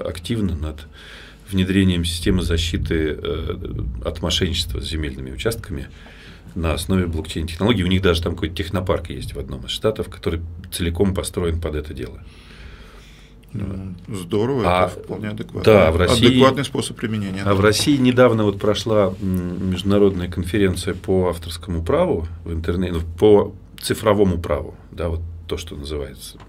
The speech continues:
Speaker 1: digital, э, что-то такое.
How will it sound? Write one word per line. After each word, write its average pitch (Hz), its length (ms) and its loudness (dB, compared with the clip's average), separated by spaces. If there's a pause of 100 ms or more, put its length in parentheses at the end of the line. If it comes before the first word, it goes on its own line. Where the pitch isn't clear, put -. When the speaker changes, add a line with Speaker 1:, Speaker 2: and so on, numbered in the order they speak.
(200)
Speaker 1:
digital, 73 640 -6
э, - 280 -12 (640)
что-то - 220 -14
такое. - 340 -14